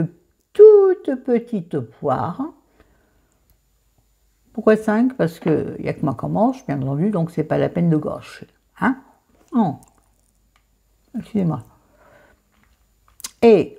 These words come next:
comme autre fruit, j'ai pris du raisin rouge sans pépins.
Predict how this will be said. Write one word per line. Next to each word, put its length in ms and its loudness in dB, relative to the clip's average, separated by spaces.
comme 420 2
autre 380 0
fruit, 400 0
j'ai 100 0
pris 360 -2
du 1000 0
raisin 500 4
rouge 440 0
sans 240 0
pépins. 540 0